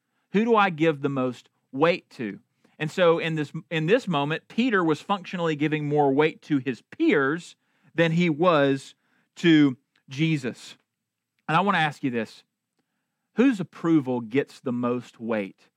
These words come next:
in your life? Like, really, h-, who, who are you really out to please? What, what would suc-, uh, you know, success look like for you relationally? Who is it that,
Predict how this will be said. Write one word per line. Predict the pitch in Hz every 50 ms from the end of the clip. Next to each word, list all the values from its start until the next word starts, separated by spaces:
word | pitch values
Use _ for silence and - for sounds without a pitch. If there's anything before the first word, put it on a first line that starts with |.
| _ _ _ _
in | - 123 117
your | 113 113 113 110 110 107 107 110 - _ _ _ _ _
life? | - 123 120 120 113 90 - - - _ _ _ _ _ _ _ _ _ _ _ _ _ _ _ _ _ -
Like, | 208 214
really, | 214 302 285 170 151
h-, | - - - - 165
who, | 156 233 311 370 427 370 240
who | - 190 262 415
are | 440
you | 359 269 285 302
really | 196 165 185 233 233 233 220 208 -
out | - 175 180 - - _ -
to | -
please? | 147 - - 233 247 180 135 117 104 -
What, | 160 208 254 220
what | 214 233 277 294
would | 302 294 220
suc-, | - - - 196 - - - - _
uh, | - 175 156 - _ _ _ _ _ _ _ _
you | 175 180
know, | 190 175 156
success | - - - - 196 185 - - - 233 226 208 - -
look | 180 170 - -
like | 170 156 120
for | - - 165
you | 156 151 151 151
relationally? | 139 139 135 135 135 147 147 - - 160 139 123 110 107
Who | 117 147 165 202
is | 196 180 156
it | 175 -
that, | - -